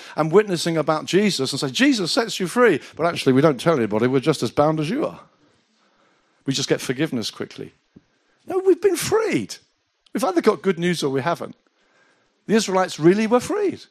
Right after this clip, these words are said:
They not only got out, they got into an inheritance and they reigned, and there's so much more we could go into in Romans.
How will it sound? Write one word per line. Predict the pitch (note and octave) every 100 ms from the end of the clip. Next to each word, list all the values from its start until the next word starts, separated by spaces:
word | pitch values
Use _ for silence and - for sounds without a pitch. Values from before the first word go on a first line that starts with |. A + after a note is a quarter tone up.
| _ _ _ _ -
They | D#3+
not | G#3+ F#3+
only | E3+ D3+
got | D3+
out, | F3 B3 D3+ - - - -
they | D3+
got | D#3 E3
into | B3 B3+ - C#3 F#2+ E2
an | - B2+
inheritance | C3 F3 G3 F#3+ - F#3+ F#3 -
and | A#2
they | G#2
reigned, | A2 C#3+ E3 F3 E3+ E3+
and | A#2+
there's | A2+ G2+ - -
so | - D#3+
much | D3+ -
more | F3+
we | G3 C#3
could | A#2+
go | A#2+
into | A2 G#2+ - G2+ - _ _ _
in | B2 B2+ B2+
Romans. | B2 A2 F#2+ - -